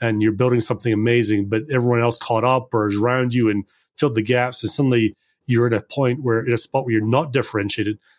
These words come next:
then no amount of selling, marketing, differentiation, you know, trying to change things is really gonna help you, right? It's gonna be really, really hard to make a big impact. You might well brute force the market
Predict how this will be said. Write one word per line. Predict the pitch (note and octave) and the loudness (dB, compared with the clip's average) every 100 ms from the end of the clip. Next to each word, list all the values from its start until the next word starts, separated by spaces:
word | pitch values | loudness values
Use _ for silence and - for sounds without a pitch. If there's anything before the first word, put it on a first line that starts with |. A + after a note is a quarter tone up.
| _ | _
then | C3 B2+ | 0 2
no | E3+ F#3+ | 4 4
amount | D#3 D3+ D3+ | 2 2 0
of | C3+ B2 A#2 | 0 0 -2
selling, | - - C#3+ C#3 B2 | -6 -2 2 2 2
marketing, | A#2+ C3+ - A#2+ C#3 B2+ A#2+ | 2 2 -2 -2 2 2 2
differentiation, | C3+ B2 C3 B2 - C3 A#2+ B2 A#2 A2+ _ - - - | -2 -2 -2 -2 0 0 0 0 0 -2 _ -20 -16 -4
you | A#2 | 0
know, | G#2+ | 0
trying | G#2 - C#3 | -2 -2 0
to | A#2+ G#2 _ - | 0 -2 _ -6
change | - C#3+ B2+ | -2 0 0
things | - A2 G#2+ | -2 -2 0
is | A2 A2 | 0 2
really | C#3 | 2
gonna | A#2 A2 | 2 -2
help | - A#2 - | -2 -4 -4
you, | G#2 - - | -10 -8 -4
right? | A2+ | -2
It's | A2+ | -2
gonna | - A2 | -2 -2
be | B2 | 2
really, | F3+ D3+ | 2 2
really | A#2 C#3+ A#2+ | 0 0 0
hard | C3+ B2+ A2 G#2+ _ _ _ _ - | 0 0 0 -2 _ _ _ _ -4
to | A#2+ | -2
make | A#2+ A#2 | 0 0
a | G#2 | -2
big | F#2+ A#2 | -2 0
impact. | A#2+ A#2+ G#2 G#2 - _ _ | 0 -2 -4 -8 -12 _ _
You | - D3+ | 0 2
might | E3 F#3+ | 2 2
well | D3 D#3 D3+ C#3+ D3+ | 2 2 2 0 -2
brute | C3+ - D#3+ | -2 2 0
force | D#3+ - D3 B2 | 0 0 2 0
the | - | -2
market | G#2+ D3 G#3 - A2 | 0 2 0 -2 -6